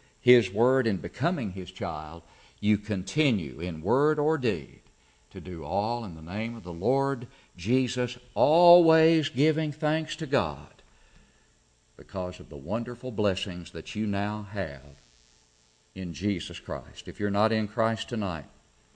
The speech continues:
we plead with you to obey the gospel as we've just outlined it in the only plan that can place you into that covenant relationship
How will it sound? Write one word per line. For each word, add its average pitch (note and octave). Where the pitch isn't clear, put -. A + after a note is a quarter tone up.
we G2
plead G2+
with F2+
you F2+
to E2+
obey F2
the E2
gospel F#2
as G2
we've G#2+
just A#2
outlined A2+
it A#2+
in G#2
the F#2
only A2+
plan A#2+
that G2
can G2
place A#2+
you F2+
into F2+
that F#2
covenant A#2
relationship F2